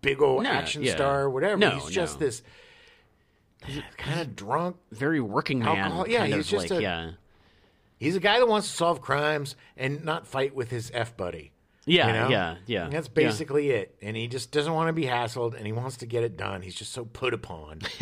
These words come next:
Speaker 2: <laughs>
Speaker 1: you know? But he's also self-aware. It's a very complex character 'cause it'd be e-, and I think him questioning that and him being a softie added the touches, added the touch, I don't know,
Speaker 2: Yeah,
Speaker 1: like,
Speaker 2: yeah.
Speaker 1: added the touches that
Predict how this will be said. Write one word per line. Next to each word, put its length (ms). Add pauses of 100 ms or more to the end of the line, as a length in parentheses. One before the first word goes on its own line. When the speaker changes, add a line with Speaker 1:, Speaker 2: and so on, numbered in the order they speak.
(100)
Speaker 2:
<laughs> 340
Speaker 1:
you 100
know? 300 (360)
But 120
he's 160
also 280
self-aware. 420
It's 160
a 60
very 260
complex 500
character 380
'cause 180
it'd 120
be 320
e-, 80 (160)
and 100
I 80
think 320 (320)
him 220
questioning 420
that 120
and 80
him 120
being 240
a 40
softie 540
added 400
the 80
touches, 640 (260)
added 400
the 80
touch, 360
I 60
don't 120
know, 60
Speaker 2:
Yeah, 160
Speaker 1:
like, 120
Speaker 2:
yeah. 220
Speaker 1:
added 300
the 80
touches 640 (400)
that 320